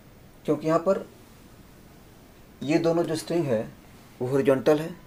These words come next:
तो confirm है कि दोनों string horizontal direction में small एम पर tension force apply करेगा।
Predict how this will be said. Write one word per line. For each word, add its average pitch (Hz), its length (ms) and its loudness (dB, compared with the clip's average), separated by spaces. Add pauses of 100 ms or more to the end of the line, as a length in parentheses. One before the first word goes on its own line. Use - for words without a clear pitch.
(100)
तो 123 80 -2
confirm 143 380 2
है 113 180 -2 (800)
कि 135 80 -2
दोनों 143 260 4
string 190 280 -4 (380)
horizontal 135 440 2
direction 151 300 6
में 110 220 -2 (580)
small 139 360 4
एम 143 120 4
पर 185 220 6 (260)
tension 127 280 0
force 143 220 -8
apply 135 180 2
करेगा। 135 360 0